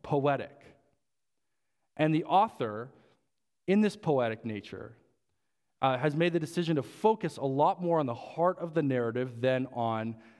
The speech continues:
the order of things, the facts, all of that good stuff. We're meant to really fix our eyes on what's at the heart of this story here, instead of the peripheral facts and how everything fits together.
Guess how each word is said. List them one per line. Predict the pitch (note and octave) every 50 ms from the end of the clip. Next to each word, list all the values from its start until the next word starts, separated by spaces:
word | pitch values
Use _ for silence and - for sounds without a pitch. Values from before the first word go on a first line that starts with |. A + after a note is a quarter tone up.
| _ -
the | B2 B2 A#2+ A#2 A2+ A2+ A2 A2+ - - - _ _ _ _ _
order | - E3+ E3+ D#3+ E3 E3+
of | D#3+ E3
things, | - F3 E3 E3 E3 D3
the | - C3
facts, | - - - - D#3+ D#3+ E3 D#3+ D#3+ - - - - - -
all | - C3 C#3+ D3+ D3
of | C3 A#2
that | B2+ A#2+ A2+ G#2+ - - - - _ _ - C3
good | C3 A#2+ A#2
stuff. | - - - A2+ F#2 D2+ - - - - _ _ _ _ _ _ _ _ _ _ _ _ _ _ _ _ _ _ _ _ _ _ _ _ _
We're | C3+ D3+ D#3
meant | D#3+ E3 F#3+ A3+ A3 -
to | - F#3+
really | E3+ F3 F#3 E3+ C#3+
fix | - - - G3+ G#3 G3+ - -
our | F#3 E3+ -
eyes | D3+ D#3+ D#3 D3+ C3
on | C3+ C3+
what's | E3+ G3 - -
at | - -
the | F#3+
heart | D3+ - - - - E3+ D#3+ D3+ C3+
of | C#3 A#2 A2
this | A#2+ G#2+ -
story | - - - A#2 G2+ F#2+ D#2 - - -
here, | - A#2 - - - - _ - _ _ _ _ _ _ _ _ _ -
instead | C#3 C#3 - - E3+ E3
of | E3 D3
the | C#3+ C#3
peripheral | - - - C#3+ D3 C#3+ - D3 B2 A2+
facts | - - - C#3+ C3+ B2+ A2 - - -
and | A#2+ A2
how | B2+ B2+ B2+
everything | B2+ A#2+ A#2+ A#2+ A#2 A#2+ B2 A2+ A2 G#2+ G#2+ - - - _ _ _ _ _ _
fits | - - - C#3+ B2 - - - - - - - _ _ -
together. | - - A#2+ C3 C3 A#2+ G#2 -